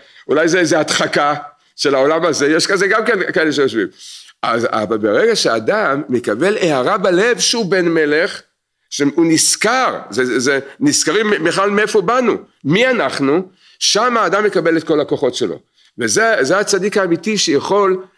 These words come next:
להאיר את הנקודה הזאתי, לה-, להאיר את, את הנקודה הזאתי בתוכנו. בעומק הדבר, עכשיו נחזור בעצם לשאלה, לשאלה ששאלנו.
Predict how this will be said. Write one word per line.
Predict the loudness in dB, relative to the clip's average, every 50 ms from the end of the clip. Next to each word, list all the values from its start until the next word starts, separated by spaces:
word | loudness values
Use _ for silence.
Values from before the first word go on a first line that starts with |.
| _ -2
להאיר | 0 0 2 0 0 2 2 2 2 2
את | 2 0
הנקודה | 0 0 -2 -2 -2 -2 0 2 2 2
הזאתי, | 0 0 0 -2 0 0 0 0 0 -2 -4 -10 -20 -20 _ _
לה-, | -2 0 2 2
להאיר | 2 2 2 2 2 2
את, | 0 0
את | -2 -2 -2 -2 0 0
הנקודה | 0 0 0 0 -2 0 0 0
הזאתי | 0 0 -2 -4 -4
בתוכנו. | -4 -4 -4 -4 -6 -4 -2 -4 -4 -4 -8 -12 _ _ _ _ _ _ _ _ _ _ _ _ _ _ _ _ _ _ _ _ _ _ _ _ _ _ _ _ _ _ _ _ _ _ _ _ _ _ _ _ _ _ _ _ _ _ _ _ _ _ _ _ _ _ _ _ _ _ _ _ _ _ _ _ _ _ _ _ _ _ _ _ -4
בעומק | -2 0 2 2 2 2 2 2
הדבר, | 0 0 0 0 0 0 0 0 0 0 -2 -2 -4
עכשיו | -4 -4 -2 0
נחזור | 0 0 0 0 0 0 0
בעצם | 0 0 0 -2 -2 -2
לשאלה, | -2 -2 0 0 0 0 -2 -4 -8 _ _ _ _ _ _ _ _ _ _ _ _ -10
לשאלה | -6 -4 -2 0 -2 -2
ששאלנו. | -2 -4 -6 -6 -4 -4 -4 -6